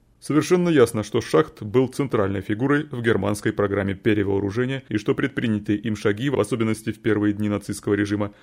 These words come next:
дали возможность нацистской Германии быстро стать военной державой». Сам Шахт мог бы добавить к этому, что за его спиной стояли воротилы Рура. Они-то понимали, какие огромные прибыли сулило им вооружение вермахта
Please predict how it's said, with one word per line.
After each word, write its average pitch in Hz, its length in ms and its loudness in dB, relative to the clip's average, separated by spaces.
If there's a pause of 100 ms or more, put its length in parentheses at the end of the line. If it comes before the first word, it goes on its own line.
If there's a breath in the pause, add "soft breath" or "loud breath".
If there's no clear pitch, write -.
(120 loud breath)
дали 101 300 2
возможность 139 480 2
нацистской 127 340 -6
Германии 123 400 -2
быстро 120 460 0
стать - 400 -4
военной 101 420 2
державой». 95 460 -2 (580)
Сам 113 300 -4
Шахт 113 340 -2
мог 110 200 -2
бы 107 120 -2
добавить 110 400 0
к - 60 -10
этому, 104 380 2
что 104 240 0
за 101 100 2
его 104 220 2
спиной 107 340 -2
стояли 101 460 2
воротилы 104 520 2
Рура. 95 300 -2 (160)
Они-то 160 320 0
понимали, 143 460 2
какие 104 280 0
огромные 104 400 2
прибыли 104 500 -2
сулило 110 420 0
им 98 160 0
вооружение 104 500 0
вермахта 98 540 0